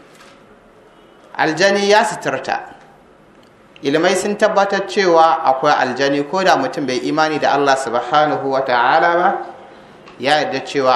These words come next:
akwai aljani. Amma ya sitirta, ya ɓoyu, ta yanda idaniya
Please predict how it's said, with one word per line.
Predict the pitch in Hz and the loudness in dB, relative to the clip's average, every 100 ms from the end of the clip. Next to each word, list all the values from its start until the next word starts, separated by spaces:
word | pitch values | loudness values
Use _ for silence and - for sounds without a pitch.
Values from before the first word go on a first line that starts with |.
| 110 | 2
akwai | - 107 | 0 -2
aljani. | 104 101 85 - - - - - - - - _ - - | -4 -8 -14 -16 -20 -20 -20 -20 -20 -20 -20 _ -20 -6
Amma | 127 131 131 | -2 2 2
ya | 135 170 | 2 0
sitirta, | - - 151 151 | -2 -4 -4 0
ya | 127 135 | 0 0
ɓoyu, | 127 117 123 143 - - - - _ _ - - - - | -2 -6 -4 -6 -12 -20 -20 -20 _ _ -20 -20 -20 -2
ta | 151 | 0
yanda | 156 135 131 | 0 -2 -2
idaniya | 139 143 147 135 127 131 | 0 0 -2 -2 -2 -4